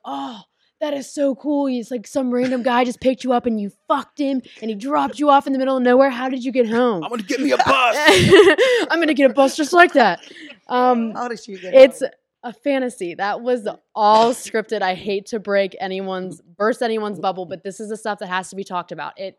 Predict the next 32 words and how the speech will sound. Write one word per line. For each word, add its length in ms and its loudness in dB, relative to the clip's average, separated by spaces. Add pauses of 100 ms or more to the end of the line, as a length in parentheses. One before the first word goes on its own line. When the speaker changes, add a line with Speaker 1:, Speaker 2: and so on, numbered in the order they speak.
(100)
Speaker 1:
is 400 -8 (260)
a 140 -10
fantasy. 760 -8
It's 480 -14
scripted. 520 -6 (340)
I 140 -6
knew 320 0
who 120 -2
I 140 2
was 160 -6
going 280 -4
to 120 -8
work 240 -6
with. 300 -10 (360)
We 140 -8
sat 340 -4
in 100 -6
the 80 -4
van 240 -2
beforehand. 500 -6
They 60 -8
said, 140 -8
"We're 120 -8
gonna 160 -8
go 100 -6
sit 300 -10
you 80 -4
over 180 -6
here 160 -6
in 100 -6
this 140 -8
park, 400 -4